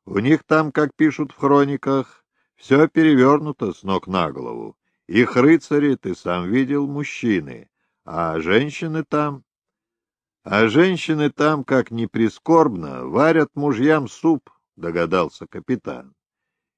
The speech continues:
«И с мечами по лесам не болтаются», он широко улыбнулся. «Я вот всё пытаюсь представить тебя в платье. Тебе определённо пойдёт. С вырезом, в талию,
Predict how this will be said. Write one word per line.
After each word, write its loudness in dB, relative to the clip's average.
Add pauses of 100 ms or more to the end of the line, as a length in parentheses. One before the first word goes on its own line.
«И 4
с -18
мечами -2
по -6
лесам -4
не -4
болтаются», 0 (100)
он -10
широко -2
улыбнулся. -6 (540)
«Я 4
вот 4
всё 2
пытаюсь 0 (280)
представить 0
тебя 2
в -10
платье. -2 (340)
Тебе 0
определённо -2
пойдёт. -4 (100)
С -20
вырезом, -4
в -20
талию, -6